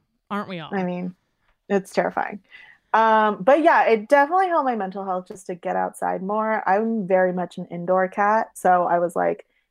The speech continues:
Speaker 2: "Okay, I have to go check on my flowers." And just to harvest flowers was really, it's really fun to, like, just have a huge bouquet of flowers you grew yourself.
Speaker 1: Yeah.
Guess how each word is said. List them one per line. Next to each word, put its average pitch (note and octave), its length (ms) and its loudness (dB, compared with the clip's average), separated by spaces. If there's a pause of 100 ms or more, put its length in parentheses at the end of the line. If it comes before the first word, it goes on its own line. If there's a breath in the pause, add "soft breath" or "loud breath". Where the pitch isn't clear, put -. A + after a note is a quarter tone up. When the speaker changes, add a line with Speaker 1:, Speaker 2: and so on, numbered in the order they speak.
(140)
Speaker 2:
"Okay, F#4+ 140 4
I F4 120 8
have D#4+ 120 4
to E4+ 60 0
go F4+ 100 4
check C4+ 260 0
on B3 60 0
my G#3 140 0
flowers." F#3 960 2 (420)
And F#3 340 -2
just - 180 -6
to E4 100 4
harvest G3 480 0
flowers B3 500 2
was B3+ 160 -6
really, B3+ 480 0 (220)
it's C4+ 160 -2
really G#3+ 480 4
fun C#3 500 -2
to, F3 180 0
like, - 240 -6 (960)
just A3 160 -6
have G#3+ 160 4
a - 40 -2
huge F3+ 300 -6
bouquet F3+ 260 -4
of F3+ 100 -6
flowers F3 340 -4
you E3 160 -6
grew E3+ 200 -6
yourself. - 680 -2
Speaker 1:
Yeah. G3+ 420 -8